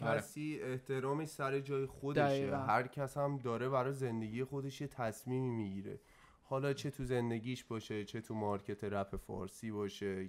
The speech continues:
Speaker 2: یکی که تو شرکته. ما نمی‌تونیم تأثیری بذاریم رو کاری که یارو داره می‌کنه.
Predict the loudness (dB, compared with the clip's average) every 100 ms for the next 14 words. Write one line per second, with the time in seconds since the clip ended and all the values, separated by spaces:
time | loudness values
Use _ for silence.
0 | -4 -6 -6 -10 -10 -8 -10 -4 -2 -2
1 | -2 -4 -2 -2 -2 -6 -20 -20 _ -14
2 | -2 2 4 4 4 2 2 2 2 4
3 | 2 2 -2 0 0 2 0 0 -2 -2
4 | 4 6 6 4 4 6 6 6 6 6
5 | 4 2 -2 -4 -4